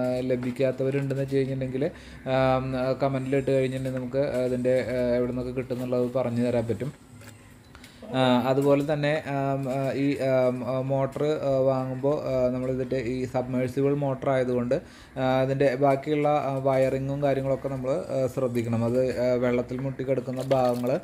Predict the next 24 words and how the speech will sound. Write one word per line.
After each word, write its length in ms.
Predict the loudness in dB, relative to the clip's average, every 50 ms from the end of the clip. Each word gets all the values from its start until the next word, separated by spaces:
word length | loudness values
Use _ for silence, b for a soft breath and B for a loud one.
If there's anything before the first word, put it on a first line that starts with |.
| B B B B B -2
ആ, 220 | 0 2 4 4
ഇടയ്ക്കൊന്ന് 400 | 4 4 4 2 0 -2 -2 -4
ശ്രദ്ധിക്കണം. 580 | -4 0 2 2 2 2 0 -2 -2 -2 -4 -2 -2 -2
അത് 260 | -2 0 0 0 -2
ഷോക്ക് 420 | 0 0 0 0 0 0 -2 0 2
വരാനോ 440 | 2 4 4 2 0 0 -2 -4
ഒക്കെ, 180 | -6 -4 -4 -4
ആ, 360 | -4 -4 -4 -4 -2 -2 -2
സാധ്യതയുണ്ടെന്ന് 800 | -2 -2 -2 0 0 -2 -2 -2 0 0 0 0 0 -2 -4 -4
വെച്ച് 120 | -2 -2
കഴിഞ്ഞിട്ടുണ്ടെങ്കിൽ 540 | 0 0 0 0 -2 -2 -2 -2 -2 0 0
അതിൽ 220 | 0 0 0 -2
മീനിനൊക്കെ 540 | -2 -2 -2 0 0 0 0 -2 -4 -4 -2
ബാധിക്കും. 440 | 0 0 2 2 0 -2 -4 -6 -6 B B B B B B 2
അതുകൊണ്ട് 360 | 4 6 6 6 4 4 4
അത് 240 | 4 4 4 2 2 2
ഒരിക്കലും, 540 | 0 -2 -4 -4 -4 -4 -2 -4 -4 -4 -4
ആ, 120 | -4 -4 -4
മുറിയാത്ത 600 | -2 -2 -2 0 0 2 2 2 2 0 0 -2
രീതിയിൽ 400 | -2 -2 -2 -2 -2 -2 -2 -2
അല്ലെങ്കിൽ 400 | -2 -2 -2 -2 -2 -2 -2 -2
അതിൻ്റെ 200 | -2 -2 -2 0
വയറിങ് 720 | 2 2 2 2 2 0 0 -2 -4 -4 -6 -6 -6 -6
ഒരിക്കലും 340 | -6 -6 -6 -6 -8 -6